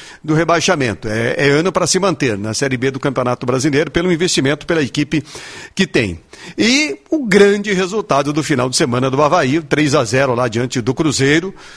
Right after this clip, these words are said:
O time agora tem três jogos em casa, pode consolidar posição no G quatro, tem que melhorar o desempenho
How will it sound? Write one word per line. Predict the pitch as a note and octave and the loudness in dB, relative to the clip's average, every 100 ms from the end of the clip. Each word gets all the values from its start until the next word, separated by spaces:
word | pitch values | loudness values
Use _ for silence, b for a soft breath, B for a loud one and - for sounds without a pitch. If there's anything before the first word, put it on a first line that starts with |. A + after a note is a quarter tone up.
| B | B
O | C3 | -6
time | - D3+ | -2 0
agora | C3+ D#3 | 2 0
tem | C#3+ C#3+ | 2 -2
três | C3 E3 D3+ | 2 0 2
jogos | D#3+ C3 B2+ | 0 0 -2
em | A2 | 0
casa, | C3 D3+ D#3+ | 0 2 0
pode | C#3+ D3+ - | -2 -4 -2
consolidar | F3 E3 F3+ D#3 B2+ D3 D3+ | 0 0 0 0 2 0 0
posição | D3 B2+ B2 C#3+ C#3 A2 B B - | -2 -2 -2 0 0 -2 B B -4
no | B2+ | 0
G | F3+ | 0
quatro, | - D#3+ F#3+ D#3 | 2 2 2 -4
tem | C3+ C3+ | -6 -4
que | |
melhorar | C#3 D3 C#3+ D3 D3+ | 0 2 2 2 0
o | |
desempenho | G#2+ B2+ A#2 B2+ G#2+ | -2 -4 -2 -2 -2